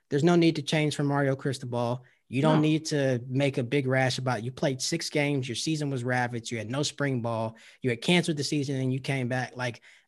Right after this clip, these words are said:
Speaker 1: Big Ten, Pac-twelve coaches, another, like, abbreviated programs, it's like, you don't need to take a whole lot of stock in this year. <laughs> You know, if you got somebody you want to reevaluate, cool. Let 'em stick around and think about next year, but there's just not enough,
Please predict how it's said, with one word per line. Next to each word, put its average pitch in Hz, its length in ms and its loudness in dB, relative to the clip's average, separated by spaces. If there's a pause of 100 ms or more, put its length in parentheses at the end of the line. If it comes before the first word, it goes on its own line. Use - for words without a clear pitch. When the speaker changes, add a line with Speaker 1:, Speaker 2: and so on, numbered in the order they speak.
Speaker 1:
Big 202 220 4
Ten, 175 280 2
Pac-twelve 170 520 0
coaches, 165 400 -2
another, 143 320 0
like, 131 180 -2
abbreviated 139 840 0 (420)
programs, 160 480 4
it's 135 140 -4
like, 131 180 -2 (100)
you 147 140 2
don't 196 200 6
need 175 160 6
to 151 60 -2
take 165 280 -4
a 135 40 0
whole 139 160 0
lot 131 160 0
of 110 80 -4
stock 123 400 -2
in 120 160 -4
this 117 240 -4
year. - 220 -12 (400)
<laughs> 151 100 2 (300)
You 156 240 2
know, 127 160 2
if 113 80 -4
you 143 80 2
got 175 220 8
somebody 160 320 4
you 160 80 4
want 156 140 4
to 147 60 2
reevaluate, 156 760 2 (120)
cool. 120 480 0
Let 123 180 -4
'em 127 80 -4
stick 131 260 -4
around 127 220 0
and 117 80 -8
think 127 180 -4
about 123 240 -2
next 123 240 -4
year, 151 240 -2
but 127 400 -4 (360)
there's 127 160 2
just 147 160 -2
not 135 240 2
enough, 127 640 -2